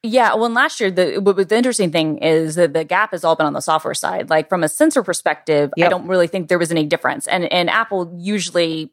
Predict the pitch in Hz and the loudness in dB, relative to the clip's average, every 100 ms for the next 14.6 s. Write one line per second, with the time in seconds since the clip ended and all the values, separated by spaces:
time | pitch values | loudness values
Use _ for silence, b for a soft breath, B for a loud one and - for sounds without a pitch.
0 | - 180 156 156 190 175 170 156 170 175 | -4 0 2 0 -2 -2 -4 -6 -2 0
1 | 170 165 156 - - - 190 170 165 156 | 0 0 -2 -2 -12 -4 -2 0 0 -4
2 | 156 175 156 160 156 151 151 - 147 - | -4 -6 -2 -2 -2 -2 -2 -4 -8 -8
3 | b b b - 180 165 160 185 185 190 | b b b -4 0 0 0 -2 0 0
4 | 185 - - 277 262 214 185 180 185 170 | -2 -6 0 0 0 0 0 0 0 -4
5 | 156 170 170 - 151 - 170 160 160 - | -2 -2 -2 -8 -12 -12 -8 -6 -6 -6
6 | 156 147 147 143 - 160 151 143 147 151 | -8 0 0 0 -2 0 0 -2 -4 -6
7 | 160 170 156 156 143 147 - 151 143 185 | -2 0 0 0 -2 -2 -4 -2 -2 -4
8 | - - 180 165 - - B B _ 208 | -8 -8 -6 -2 -4 -4 B B _ -2
9 | 233 220 226 220 175 - 226 190 156 147 | -2 0 0 0 -2 0 0 0 0 -2
10 | 156 180 - 185 170 160 160 170 - 151 | 0 -2 0 0 0 0 0 -2 -4 -4
11 | 170 160 160 160 170 - 214 196 170 170 | -2 0 0 -2 -6 -4 -2 -2 0 -2
12 | 175 - 185 185 180 175 165 165 170 170 | 0 0 0 0 -2 0 2 2 0 -4
13 | 170 - 165 160 151 170 156 214 - 180 | -4 -2 -2 -2 -2 -2 -2 -4 -2 -2
14 | 160 156 - 151 156 | 0 0 0 0 -2